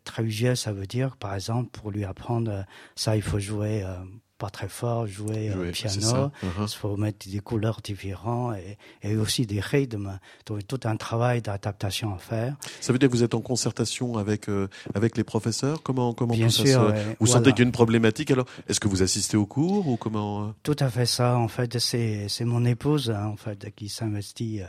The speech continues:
Speaker 1: énormément, euh, pour l'accompagner.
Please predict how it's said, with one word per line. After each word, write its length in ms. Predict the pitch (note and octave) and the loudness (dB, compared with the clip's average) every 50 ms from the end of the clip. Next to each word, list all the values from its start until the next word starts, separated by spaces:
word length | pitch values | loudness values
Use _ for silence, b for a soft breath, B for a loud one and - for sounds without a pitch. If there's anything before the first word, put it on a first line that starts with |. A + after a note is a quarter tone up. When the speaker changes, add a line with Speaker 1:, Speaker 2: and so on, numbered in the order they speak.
| G2+ - | -10 -10
Speaker 1:
énormément, 680 | - G#2+ G#2+ G#2 G#2 G#2 G2 G2+ A2 A2+ B2 C3 B2+ B B B B B B B - | -8 -6 -4 -4 -4 -4 -2 0 0 0 0 -2 -6 B B B B B B B -16
euh, 40 | - G2 F#2 F#2 F#2+ G2 F#2+ - | -14 -12 -12 -12 -12 -14 -16 -16
pour 120 | - - G#2+ | -10 -8 -6
l'accompagner. 840 | G#2 G2 F#2 F#2+ - - G2+ - G#2+ G#2 G2+ A2 A#2 A#2+ C3 D3 | -6 -6 -6 -8 -10 -12 -8 -6 -4 -4 -2 0 0 0 -2 -4